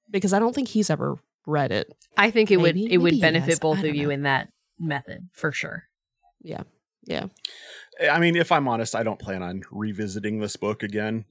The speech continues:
Speaker 3: I, I mean, like, if, if we were, if we were to gonna, gonna give it a rating like we do on The Bottom Shelf, I'd probably put this on the bottom. Like, I, I,
Speaker 1: Hmm.
Speaker 3: I didn't enjoy it. I don't wanna go back to it, but I'm not gonna try to keep anybody else from reading it. In fact,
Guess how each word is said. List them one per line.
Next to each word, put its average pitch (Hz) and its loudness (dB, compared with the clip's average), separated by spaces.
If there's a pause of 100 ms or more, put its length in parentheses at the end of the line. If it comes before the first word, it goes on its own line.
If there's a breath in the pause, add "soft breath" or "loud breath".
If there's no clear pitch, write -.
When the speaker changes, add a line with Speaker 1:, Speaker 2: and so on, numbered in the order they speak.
Speaker 3:
I, 101 -2 (100)
I 107 0
mean, 117 0
like, - 0 (340 loud breath)
if, 143 2
if 151 4
we 170 4
were, 151 -2
if 156 2
we 185 4
were 170 6
to 156 4
gonna, 135 2 (180)
gonna 123 4
give 117 2
it 113 4 (380)
a 123 4
rating 113 0
like 107 0
we 107 -2
do 104 -2
on 101 -2
The 92 -4
Bottom 90 -6
Shelf, 98 -6
I'd 98 -6
probably 101 -2
put 92 -4
this 95 -8
on 87 -8
the 78 -12
bottom. 90 -6 (220)
Like, 90 -6 (120)
I, 110 0 (260)
I, 104 -2
Speaker 1:
Hmm. 139 4 (140)
Speaker 3:
I 131 2
didn't 165 0
enjoy 147 2
it. 151 4 (100)
I 120 0
don't 120 -2
wanna 113 -2
go 104 -2
back 95 -4
to 131 0
it, 131 -2
but 104 0
I'm 104 -4
not 107 -4
gonna 95 -6
try 104 -4
to 87 -4
keep - -12
anybody 85 -10
else 82 -8
from 78 -12
reading 76 -14
it. 95 -8
In 101 -14
fact, 123 0